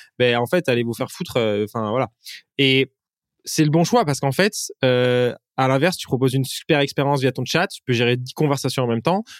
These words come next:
Donc, d'un seul coup, t'es dans ton Pareto où, euh, en fait, finalement, le client au téléphone, il veut surtout du relationnel et pour lui expliquer comment marche un SaaS, c'est pas du tout pratique. Et tu vas construire un,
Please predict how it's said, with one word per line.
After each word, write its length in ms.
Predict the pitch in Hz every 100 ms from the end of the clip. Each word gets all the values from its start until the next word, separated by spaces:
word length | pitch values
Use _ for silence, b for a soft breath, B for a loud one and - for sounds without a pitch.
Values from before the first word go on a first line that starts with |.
| B
Donc, 100 | 131
d'un 80 | 135
seul 160 | 151
coup, 160 | 135 175
t'es 100 | 151
dans 140 | 127
ton 140 | 123 123
Pareto 440 | 135 135 143 165 - B _
où, 180 | 123 127
euh, 260 | 123 123 113
en 120 | 113
fait, 180 | 147 147
finalement, 440 | 123 117 131 147
le 80 | 123
client 420 | - 127 139 147
au 80 | 127
téléphone, 420 | 131 120 147 147
il 60 | 113
veut 80 |
surtout 260 | 107 127 -
du 100 | 131
relationnel 600 | 120 117 - 127 147 160 - B -
et 240 | 127 131
pour 160 | - 135
lui 100 | 139
expliquer 400 | 156 - 151 170
comment 180 | 147 131
marche 220 | 131 -
un 60 | 127
SaaS, 320 | - 156 -
c'est 120 | -
pas 120 | 135
du 100 | 117
tout 60 | 120
pratique. 420 | 147 117 120 - B B B
Et 320 | 127 131 131
tu 100 | -
vas 120 | 135 131
construire 340 | 135 131 151
un, 140 | 131